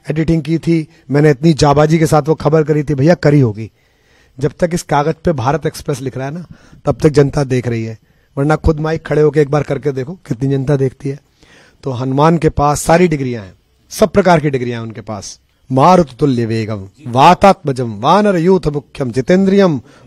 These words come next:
बुद्धिमताम वरिष्ठम। लेकिन आखिरी बात, एक ही डिग्री है, श्री राम दूतम, मैं राम का दूत हूं। माता ने पूछा कि, "तुम कौन हो बेटा?" तो बता सकते थे कि, "मैं पंच तत्वों में एक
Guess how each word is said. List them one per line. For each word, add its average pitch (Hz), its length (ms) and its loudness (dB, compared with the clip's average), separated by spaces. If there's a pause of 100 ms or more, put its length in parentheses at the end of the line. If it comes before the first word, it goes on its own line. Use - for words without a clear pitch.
बुद्धिमताम 139 680 4
वरिष्ठम। 156 520 2 (220)
लेकिन 147 300 0
आखिरी 151 280 0
बात, 156 240 -2 (440)
एक 202 180 8
ही 190 60 4
डिग्री 123 240 0
है, 117 160 -6 (200)
श्री 214 280 0
राम 123 280 -4
दूतम, 90 360 -16 (1040)
मैं 160 160 2
राम 151 280 4
का 139 140 0
दूत 107 300 -12
हूं। - 80 -18 (500)
माता 151 220 4
ने 175 100 4
पूछा 165 240 -2
कि, 170 60 -10
"तुम 165 200 -4
कौन 175 240 2
हो 190 60 -4
बेटा?" 180 200 -4 (520)
तो 123 60 -16
बता 131 280 -2
सकते 131 340 2
थे 120 340 -4 (440)
कि, 135 80 -6
"मैं 139 180 0
पंच 160 320 2
तत्वों 143 420 -2
में 135 140 -6
एक 135 240 0